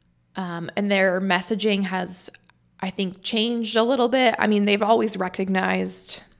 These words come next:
that there were issues, but they were owning the fact a little bit more that, yeah, we've, you know, we realize that we haven't been a very good neighbor. Um, and so I think they are more so aware of that now.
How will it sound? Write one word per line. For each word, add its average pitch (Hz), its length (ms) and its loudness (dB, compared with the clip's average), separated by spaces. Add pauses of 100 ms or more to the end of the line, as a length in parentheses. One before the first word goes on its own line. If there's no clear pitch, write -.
(320)
that 185 200 2
there 185 140 6
were 180 160 2
issues, 254 580 0
but 208 220 4
they 214 120 4
were 208 420 6 (800)
owning 233 400 8
the 185 80 4
fact 175 440 4
a 190 80 4
little 180 200 2
bit 165 160 0
more 170 280 -2
that, 165 220 -6
yeah, 165 240 2
we've, 175 420 -4 (140)
you 185 100 -4
know, 151 100 -6
we 190 140 -2
realize 180 480 2
that 165 180 -6 (280)
we 180 200 -4
haven't 165 300 -6
been 165 140 -8
a 165 40 -8
very 160 220 -4
good 160 160 -6
neighbor. 208 680 4 (360)
Um, 165 420 -6 (100)
and 185 160 -2
so 175 320 0 (120)
I 185 80 -4
think 185 360 -4
they 170 480 2
are 165 240 0
more 175 300 0
so 165 640 0 (100)
aware 170 340 0
of 196 100 0
that 220 300 2
now. 220 520 2